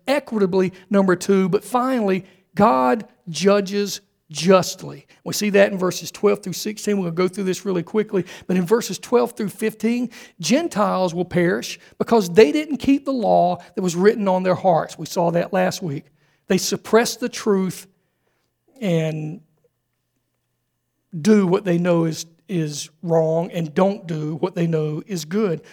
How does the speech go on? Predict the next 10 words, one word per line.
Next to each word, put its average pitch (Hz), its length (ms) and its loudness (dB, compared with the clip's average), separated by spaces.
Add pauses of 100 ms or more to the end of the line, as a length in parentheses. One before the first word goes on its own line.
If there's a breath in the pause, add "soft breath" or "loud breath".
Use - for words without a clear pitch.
But 202 160 2
Jews 226 640 2
will 208 160 0
be 190 160 -2
judged 185 640 0 (160 soft breath)
from 277 500 4
the 208 80 4
law, 160 560 -2 (1300)
and 156 200 -8
doing, 196 640 4